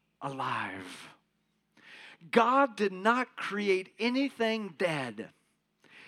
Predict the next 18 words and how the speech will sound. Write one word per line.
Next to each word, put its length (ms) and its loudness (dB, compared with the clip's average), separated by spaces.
He 140 2
designed 840 2
us 260 2
to 120 4
live. 680 4
He 140 -4
designed 680 2
us 180 0
to, 140 -6
to 280 2
experience 1300 -2
a 100 -2
certain 540 -2
layer 480 0
of 320 -14
life. 360 -2
So 160 -4
we 340 0